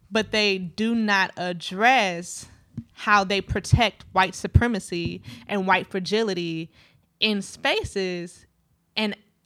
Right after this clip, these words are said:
at the risk of teachers of color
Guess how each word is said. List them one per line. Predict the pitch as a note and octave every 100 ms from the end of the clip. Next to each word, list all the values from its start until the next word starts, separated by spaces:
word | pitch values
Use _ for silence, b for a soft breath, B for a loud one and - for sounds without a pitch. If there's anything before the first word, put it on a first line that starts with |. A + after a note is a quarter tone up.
| _
at | A3+ A#3 -
the |
risk | G3+ B3 A#4 F#4+ - - _ _ _ b b b b b
of | - G#3 -
teachers | C#4+ C#4+ C4+
of | A3+
color | - D#4+ D#4+ B3+ A3 G#3 G3+